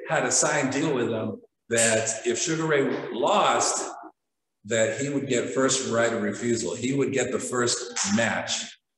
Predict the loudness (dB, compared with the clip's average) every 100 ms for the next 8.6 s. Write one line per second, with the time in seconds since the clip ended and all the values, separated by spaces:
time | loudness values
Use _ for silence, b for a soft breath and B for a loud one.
0 | _ -6 -2 -2 -4 -4 -4 -2 -2 0
1 | 0 -2 0 0 0 -2 -2 -2 0 2
2 | 4 2 2 0 0 2 0 0 0 0
3 | -2 -4 -2 0 2 0 B B -18 -8
4 | -4 0 2 4 4 4 2 -2 0 0
5 | 2 2 2 2 2 2 -2 -8 -12 -16
6 | _ _ _ -20 B B B B -4 -2
7 | 2 2 4 4 4 4 2 2 2 0
8 | -2 -2 0 0 -2 -6